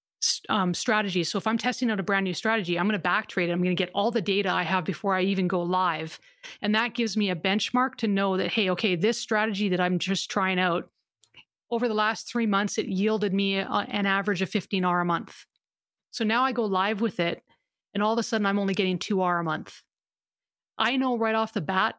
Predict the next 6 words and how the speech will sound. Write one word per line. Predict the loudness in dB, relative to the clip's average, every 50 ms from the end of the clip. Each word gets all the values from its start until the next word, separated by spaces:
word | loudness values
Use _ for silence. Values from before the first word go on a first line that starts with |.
| _ _
that | 2 2 2 2 -2 _ _ _ _ _
I'm | -2 -2 0 0 0 0 0 0
doing | 0 2 2 2 2 0
something | -2 0 0 0 0 0 0 0 0 2 2 2 0 0 -4 _ _ _ _ _ _ _ _ _ _ _ _ _ _ _ _ _ _ _ -4
probably | -2 0 0 0 0 0 -2
wrong. | 0 0 0 0 0 0 -2 -4 -10